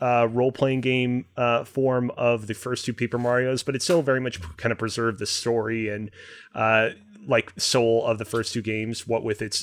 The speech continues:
zany cast of characters and whatnot. Um, so that game, it's actually, uh, there are ties to A J's story of, uh, renting Pokemon Snap. I, um, basically, for many, many years,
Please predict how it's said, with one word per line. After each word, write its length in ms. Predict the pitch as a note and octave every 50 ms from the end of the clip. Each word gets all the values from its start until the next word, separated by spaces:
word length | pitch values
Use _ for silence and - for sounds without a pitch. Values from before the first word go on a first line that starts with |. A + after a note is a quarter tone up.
| G#3+ E3
zany 380 | B2+ A#2 B2 A#2 A2+ G#2+ G#2+ G2+
cast 260 | - A2 A2 - -
of 80 | G#2+
characters 520 | - - A#2 A2 G#2 - - A2 A2 G2 A2
and 100 | G#2+ G#2
whatnot. 460 | G#2+ A2 B2 A#2+ G#2+ G#2+ - - - _ - - - - - - - _ -
Um, 480 | C3 B2+ B2 B2 B2 A#2+ A#2 A2+ - - _ _ _ _ _ _ - - - _ _ _ _ _ _
so 440 | - - - F3+ F3 E3+ D#3+ D#3 - -
that 320 | D#3 C3 D#3+ G3 A#3 -
game, 260 | - D3+ C3 B2 A#2+
it's 140 | C#3+ D#3 -
actually, 440 | G3 G3 F#3+ - F#3+ D3+ C3+ C3 -
uh, 100 | D3+ C3+
there 140 | B2 C#3 C#3+
are 60 | C3
ties 320 | - - C#3 C#3 C#3 -
to 80 | - C3+
A 160 | C3 B2 B2
J's 220 | A#2 A#2+ A2+ - -
story 320 | - A#2 G#2+ G#2 G#2 G#2
of, 260 | G2+ G2+ F#2+ G2+ - _ _ _
uh, 300 | C#3 A#2 G#2+ G#2 G#2 G#2 - - - _ _ _ _ -
renting 360 | D#3+ B2 A#2 A2+ - A2+ A2+
Pokemon 360 | G2+ A#2 A2 - - G2+ G2+
Snap. 400 | - - - A2+ A2 G#2+ G#2 - - - - - - - - - -
I, 260 | B2+ C3 D3 E3+ E3+ D#3
um, 460 | C#3 B2+ A#2+ A#2 A#2 A2+ A2 G#2 - - _ _ _ _ _ _ F2+ F2+ - - - _ _ _ - - - - B2 -
basically, 520 | - E3 G3 - - G3+ F3+ E3+ C#3 B2+ B2+
for 400 | - - E3+ F3 E3 C#3+ A#2+ - _ _ _ - E3+ E3+
many, 400 | C#3+ C3+ C3+ D3 F#3 A3+ A#3+ G3
many 280 | E3 D#3+ D#3+ D#3 C3 A#2+
years, 480 | A2+ B2 C#3 C3+ A#2 G#2+ G#2 G2 -